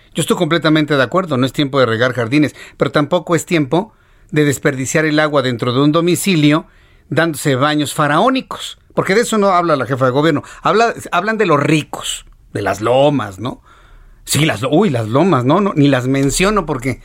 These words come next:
alguien se puede sentir ofendido. Las lomas, oh, las lomas. Pero nunca hablan del señor que se avienta una hora, hora y media ba-,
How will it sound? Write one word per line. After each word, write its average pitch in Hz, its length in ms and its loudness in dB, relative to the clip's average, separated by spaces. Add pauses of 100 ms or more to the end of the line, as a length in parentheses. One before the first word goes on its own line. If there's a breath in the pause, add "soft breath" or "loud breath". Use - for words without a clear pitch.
(580 loud breath)
alguien 156 320 0
se 127 120 -6
puede 151 200 2
sentir 131 260 2
ofendido. 131 440 0
Las 127 340 -2
lomas, 147 680 -2
oh, - 300 -12
las 170 300 -10
lomas. 160 720 -12 (560 loud breath)
Pero 240 140 2
nunca 285 380 4
hablan 269 600 -2
del 175 300 -4
señor 233 240 0
que 233 100 -4
se 208 120 2
avienta 208 320 0
una 208 200 4
hora, 214 200 4
hora 208 200 2
y 190 100 2
media 202 320 2
ba-, 175 120 2